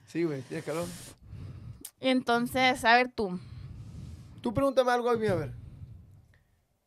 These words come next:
Speaker 2: Aquella vez que llegaste en la, <laughs> la cara del Carlos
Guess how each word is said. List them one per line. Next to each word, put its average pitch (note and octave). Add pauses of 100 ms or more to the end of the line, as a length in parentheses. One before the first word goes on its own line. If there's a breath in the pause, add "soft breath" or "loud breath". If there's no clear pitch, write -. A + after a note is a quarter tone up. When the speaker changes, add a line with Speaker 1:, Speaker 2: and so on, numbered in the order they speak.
(1160)
Speaker 2:
Aquella C#4
vez G3 (920)
que A#3
llegaste A3+
en B3+
la, A#3+
<laughs> -
la -
cara E4
del G4
Carlos B4